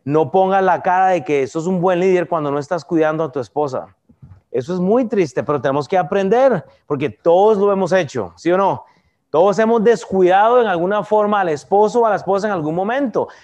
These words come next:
No lo digo como que ya yo lo hice todo.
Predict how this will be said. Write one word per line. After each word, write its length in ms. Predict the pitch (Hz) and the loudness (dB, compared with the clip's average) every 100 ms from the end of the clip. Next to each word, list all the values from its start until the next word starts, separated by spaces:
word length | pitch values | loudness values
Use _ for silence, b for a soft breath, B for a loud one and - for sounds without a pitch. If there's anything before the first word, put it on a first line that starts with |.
| B B | B B
No 260 | 139 165 | -2 2
lo 160 | 202 208 | 4 4
digo 300 | 202 226 240 | 2 2 2
como 240 | 220 220 | 2 0
que 140 | 180 160 | -2 -2
ya 200 | 185 190 | 0 -2
yo 220 | 170 208 | 0 2
lo 180 | 202 196 | 2 2
hice 260 | 185 - | 0 -4
todo. 460 | 156 156 139 104 90 | -2 0 -2 -2 -8